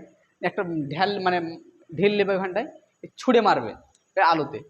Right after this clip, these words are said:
ছোড়ার পর দেখবে যে আলুটা কোন দিকে ছুরি পালান গেছে। তো পৃথিবীর ঠিক একই রকম ওইরকম অবস্থা হবে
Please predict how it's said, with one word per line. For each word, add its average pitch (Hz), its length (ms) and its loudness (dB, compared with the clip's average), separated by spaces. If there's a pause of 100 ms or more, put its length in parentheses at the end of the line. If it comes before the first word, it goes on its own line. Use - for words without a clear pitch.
(400)
ছোড়ার 196 240 4
পর 220 120 2
দেখবে 208 180 0
যে - 40 0 (120)
আলুটা 190 280 0
কোন 233 160 -8
দিকে 233 140 -2 (100)
ছুরি 247 220 4
পালান 143 240 -4
গেছে। 120 160 -16 (280)
তো - 60 -20 (140)
পৃথিবীর 196 400 -4
ঠিক 233 100 -8 (240)
একই 170 160 -8
রকম 160 200 -6
ওইরকম 135 320 -8
অবস্থা - 320 -16
হবে 104 160 -18